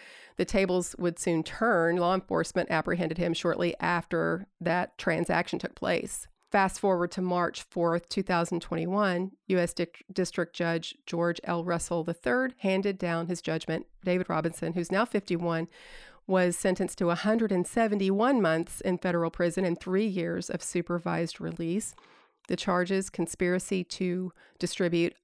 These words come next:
oxycodone and alprazolam, and a harrowing account of murder for hire. When I think about this, he had already ple-, he pled guilty. He was facing fifty-one months in prison.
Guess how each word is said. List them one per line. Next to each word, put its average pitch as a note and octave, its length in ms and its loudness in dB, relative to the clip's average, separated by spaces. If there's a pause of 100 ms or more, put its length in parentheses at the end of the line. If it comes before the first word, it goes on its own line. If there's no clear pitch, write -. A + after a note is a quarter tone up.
(140)
oxycodone F3 920 -2
and E3 340 -2
alprazolam, F3 800 -4
and E3+ 140 -2
a - 20 -2
harrowing E3+ 560 0
account E3 440 -8 (360)
of F3+ 180 -2
murder F3 540 0
for E3+ 180 -6
hire. F3+ 800 -2 (440)
When A3 120 4
I D#4 120 4
think G3+ 200 0
about E3 240 2
this, F3 160 -4
he D#4+ 140 4
had - 80 2
already A3+ 320 2
ple-, - 220 -4
he F#3+ 120 -4
pled A#3+ 260 0
guilty. F3 460 -2 (320)
He F#3+ 100 -4
was E3+ 160 0
facing A3 440 2
fifty-one F#3 540 0
months D#3+ 280 -2
in E3+ 280 2 (560)
prison. E3+ 440 0